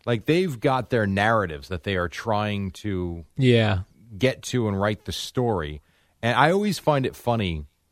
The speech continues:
Speaker 1: when you've got a line of questioning that is pretty pointed towards, you know, a specific part of a game. And then you'll get that random reporter that'll be like, "I know it's off topic,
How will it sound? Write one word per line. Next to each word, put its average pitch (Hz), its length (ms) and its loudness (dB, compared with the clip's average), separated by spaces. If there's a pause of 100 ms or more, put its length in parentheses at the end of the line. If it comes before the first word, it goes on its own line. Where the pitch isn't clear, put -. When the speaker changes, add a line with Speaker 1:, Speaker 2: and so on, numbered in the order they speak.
(120)
Speaker 1:
when 107 200 -2
you've 110 160 0
got 113 160 0
a 110 40 2
line 120 300 0
of 139 100 -4
questioning 92 680 -4
that 92 100 -4
is 90 120 -4
pretty 165 300 -6
pointed 110 560 -4
towards, 95 580 -6
you 107 80 -8
know, 101 80 -2
a 90 40 0
specific - 720 -8
part 113 240 2
of 95 80 2
a 98 40 2
game. 82 460 -4 (540)
And 107 120 0
then 123 120 0
you'll 131 120 0
get 113 200 -2
that 110 180 0
random 110 880 -2 (380)
reporter 107 580 0
that'll 90 180 -2
be 90 120 -6
like, 92 220 -2 (420)
"I 156 60 2
know 196 120 4
it's 214 100 0
off 156 180 2
topic, 92 680 -6